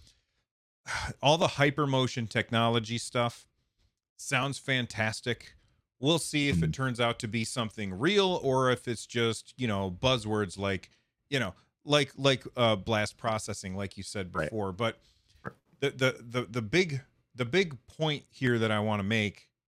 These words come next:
Speaker 1: is that we're seeing support from publishers on Stadia where they're like, "Look, if it was a dying ship, if it was a sinking ship,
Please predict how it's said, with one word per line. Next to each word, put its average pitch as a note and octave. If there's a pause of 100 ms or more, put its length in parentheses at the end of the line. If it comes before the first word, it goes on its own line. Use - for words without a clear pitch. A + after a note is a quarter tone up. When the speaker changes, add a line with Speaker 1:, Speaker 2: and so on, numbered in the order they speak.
(140)
Speaker 1:
is B2
that G#2+ (920)
we're A#2
seeing D#3+ (1400)
support - (600)
from C#3+
publishers A#2 (480)
on B2+
Stadia A2 (720)
where C3
they're B2
like, A#2
"Look, C#3+ (160)
if C3
it C#3
was C#3
a C#3
dying C3
ship, C3
if G#2+
it C#3
was C#3
a B2
sinking C3+
ship, A#2